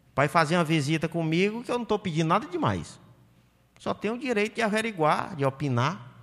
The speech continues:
porque é muito dinheiro. Lá no, cadê o da, do Ente Caatinga? É o Rio Longar. Cento e trinta mil reais.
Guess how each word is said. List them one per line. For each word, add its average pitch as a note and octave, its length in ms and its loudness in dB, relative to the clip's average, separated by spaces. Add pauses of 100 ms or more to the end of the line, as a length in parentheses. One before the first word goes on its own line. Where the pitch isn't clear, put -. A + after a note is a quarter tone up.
(720)
porque C#3 800 0 (260)
é G#2+ 140 6
muito G2+ 200 4
dinheiro. D3+ 460 0 (760)
Lá F3 520 6
no, G#3+ 500 4 (840)
cadê B2 280 2
o C#3 200 2
da, C3 160 4
do A#2+ 120 2
Ente C#3 140 2
Caatinga? D#3 540 2
É D3+ 60 6
o C#3+ 40 6
Rio D3+ 140 6
Longar. C#3 500 2 (800)
Cento A3 720 -2
e G3+ 200 0
trinta F3+ 420 2
mil D#3+ 180 -2
reais. C3 520 -6